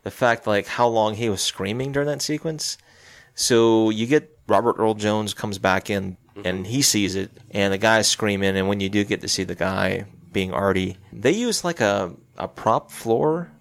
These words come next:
Speaker 1: and they use these tubes to pump in, like, gelatin, a mixture for the boils on his face and stuff.
Speaker 2: Dude, it was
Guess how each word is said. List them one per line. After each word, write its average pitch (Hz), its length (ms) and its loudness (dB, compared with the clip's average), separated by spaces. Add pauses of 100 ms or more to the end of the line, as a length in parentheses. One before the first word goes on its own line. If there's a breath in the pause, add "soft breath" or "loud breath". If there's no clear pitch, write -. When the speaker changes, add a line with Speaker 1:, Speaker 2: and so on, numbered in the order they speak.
Speaker 1:
and 104 220 -4
they 101 60 -4
use 113 220 -4
these 92 260 -4
tubes 117 540 0
to - 100 -6
pump 107 280 -6
in, 104 400 -4 (120)
like, - 200 -10
gelatin, 113 600 -4 (120)
a - 40 -10
mixture 104 560 -6 (440 soft breath)
for - 180 -6
the 95 80 -2
boils 98 440 0
on 98 140 2
his 95 100 -2
face 101 260 -2
and 98 120 -8
stuff. 104 360 -4
Speaker 2:
Dude, 101 220 -10
it 98 140 -6
was 101 240 -12